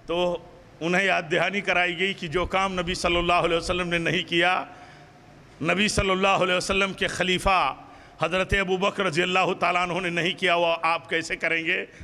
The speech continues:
तो आपने फरमाया, "सबसे बेहतर तरीक़ा वो है जो आपका था।" आपका तरीक़ा ये था कि आपके सामने जब मसले आते थे और उनका इल्म नहीं होता था, तो सहाबे किराम में ऐलान करवाते थे,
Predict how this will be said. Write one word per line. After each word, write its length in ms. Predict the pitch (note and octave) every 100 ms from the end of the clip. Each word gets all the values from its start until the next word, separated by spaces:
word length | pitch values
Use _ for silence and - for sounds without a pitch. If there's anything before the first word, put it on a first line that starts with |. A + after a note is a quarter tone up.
| -
तो 60 | D#3
आपने 320 | F3+ F#3 F3+
फरमाया, 420 | D#3 E3+ F3 F3+ E3+
"सबसे 360 | - A3+ -
बेहतर 320 | F3+ D3+ D#3 E3+
तरीक़ा 360 | E3 E3 D#3+ E3
वो 140 | D3+
है 100 | C#3
जो 140 | C#3 C3
आपका 320 | B2+ - A#2
था।" 180 | - - - - - - -
आपका 440 | E3+ G3+ A3+ - G#3+
तरीक़ा 440 | G#3+ G#3+ A3 B3+
ये 140 | A#3+ G#3+
था 300 | A3 A3 B3 - - -
कि 80 | G#3
आपके 400 | G#3 A#3 A#3 A3+
सामने 380 | - G#3 A3 A3+
जब 160 | G3 G3+
मसले 340 | F#3+ - B3 A#3+
आते 280 | G#3 A#3 A3+
थे 200 | A#3 C#4 D4+ C#4+ - - -
और 200 | G3+ A#3
उनका 300 | A3+ - C4
इल्म 300 | A#3+ C4+ C4
नहीं 240 | B3 A#3
होता 340 | C#4+ A#3+ B3 B3
था, 160 | A#3 C4
तो 380 | C#4+ D4 C#4 - -
सहाबे 640 | - A3+ F#3+ A3+ C#4 C#4+ B3+
किराम 400 | A#3+ A#3+ C#4 C#4
में 120 | C4+
ऐलान 380 | A#3+ A#3 C4 D4
करवाते 500 | - B3+ A#3+ A#3 B3
थे, 160 | A#3+